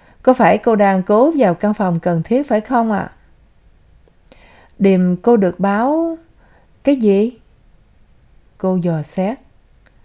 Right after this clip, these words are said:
"Phòng cần thiết," Harry lặp lại. "Có phải cô đang cố đi vào đó phải không?"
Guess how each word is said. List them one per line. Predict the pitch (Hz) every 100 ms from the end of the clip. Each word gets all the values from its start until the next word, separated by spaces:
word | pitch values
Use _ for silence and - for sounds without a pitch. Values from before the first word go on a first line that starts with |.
| _ _ _
"Phòng | - 185 165
cần | - 180 165
thiết," | 214 277 320 _ _ _ _ _
Harry | - 185 185 185
lặp | 165 -
lại. | 160 143 156 _ _ _ _ _ _ - _
"Có | 226
phải | 233 185 170 233 -
cô | 208 196
đang | 196 190
cố | 185 214 285
đi | 254 202
vào | 175
đó | 170 196
phải | 214
không?" | 214 226 202